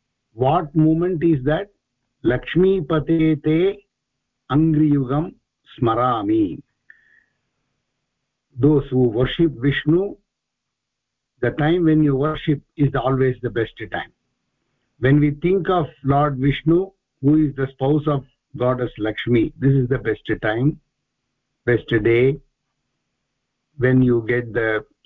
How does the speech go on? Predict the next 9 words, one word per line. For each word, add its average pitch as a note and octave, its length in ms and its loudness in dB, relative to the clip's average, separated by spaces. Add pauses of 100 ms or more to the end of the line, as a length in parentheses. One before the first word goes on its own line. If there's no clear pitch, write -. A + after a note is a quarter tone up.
strength C3 380 0
of A2 200 -4
moons B2+ 380 2
and A#2 240 -2
stars, C#3 380 -2 (1000)
when B2+ 220 4
your A#2+ 320 0
vidya, A#2+ 720 -2 (300)
vidyaya C3 840 0